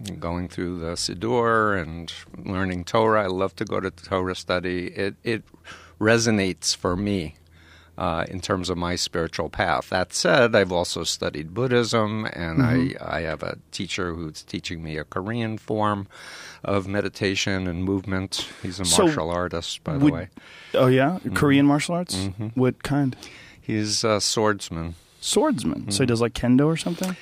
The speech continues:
Speaker 2: Something along
Speaker 1: No,
Speaker 2: those
Speaker 1: like
Speaker 2: lines?
Speaker 1: the real,
Speaker 2: Korean version of
Speaker 1: like
Speaker 2: it?
Speaker 1: the real sword thing.
Speaker 2: Well,
Speaker 1: But
Speaker 2: kendo is a real art of sword. They just
Speaker 1: I
Speaker 2: use bamboo sticks
Speaker 1: thought
Speaker 2: because they don't
Speaker 1: kendo
Speaker 2: wanna
Speaker 1: was
Speaker 2: cut each other's legs off.
Speaker 1: Japanese.
Speaker 2: It
Speaker 1: Mm-hmm.
Speaker 2: is, yes. Yeah. Um,
Speaker 1: I
Speaker 2: s-
Speaker 1: learned a little bit of that in the Moonies. They were teaching
Speaker 2: In the
Speaker 1: me some
Speaker 2: Moonies, they were
Speaker 1: kendo.
Speaker 2: teaching kendo? Really?
Speaker 1: Mm-hmm.
Speaker 2: Hmm,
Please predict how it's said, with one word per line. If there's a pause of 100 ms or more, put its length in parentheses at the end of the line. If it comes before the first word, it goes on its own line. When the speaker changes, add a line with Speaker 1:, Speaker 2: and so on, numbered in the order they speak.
(400)
Speaker 2:
Something
along
Speaker 1:
No,
Speaker 2:
those
Speaker 1:
like
Speaker 2:
lines?
Speaker 1:
the
real,
Speaker 2:
Korean
version
of
Speaker 1:
like
Speaker 2:
it?
Speaker 1:
the
real
sword (360)
thing. (640)
Speaker 2:
Well,
Speaker 1:
But
Speaker 2:
kendo
is
a
real
art
of
sword.
They
just
Speaker 1:
I
Speaker 2:
use
bamboo
sticks
Speaker 1:
thought
Speaker 2:
because
they
don't
Speaker 1:
kendo
Speaker 2:
wanna
Speaker 1:
was
Speaker 2:
cut
each
other's
legs
off.
Speaker 1:
Japanese.
Speaker 2:
It
Speaker 1:
Mm-hmm.
Speaker 2:
is,
yes. (220)
Yeah. (880)
Um,
Speaker 1:
I
Speaker 2:
s-
Speaker 1:
learned
a
little
bit
of
that
in
the
Moonies.
They
were
teaching
Speaker 2:
In
the
Speaker 1:
me
some
Speaker 2:
Moonies,
they
were
Speaker 1:
kendo.
Speaker 2:
teaching
kendo?
Really?
Speaker 1:
Mm-hmm.
Speaker 2:
Hmm,